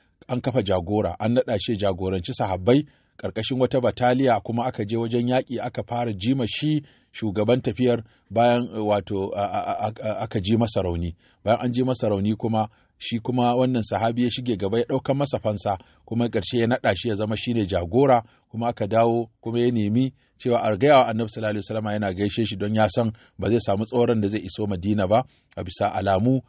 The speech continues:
na raunukan da ya ji. Kuma ya ce a roƙa wa Annabi sallallahu alaihi wasallama ya roƙa masa Allah ya masa gafara.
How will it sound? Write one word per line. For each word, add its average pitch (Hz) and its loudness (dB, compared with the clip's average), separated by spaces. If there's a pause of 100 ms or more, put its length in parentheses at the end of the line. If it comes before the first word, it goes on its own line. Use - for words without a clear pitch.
(180)
na 110 4
raunukan 120 4
da 87 -2
ya 90 0
ji. 85 -8 (360)
Kuma 110 -2
ya 117 4
ce 120 -4
a 101 -4
roƙa 110 2
wa 101 4
Annabi 104 -2
sallallahu 104 -4
alaihi 101 -2
wasallama 113 0 (280)
ya 92 0
roƙa 107 4
masa 104 -2
Allah 104 0
ya 87 0
masa 101 -4
gafara. 90 -2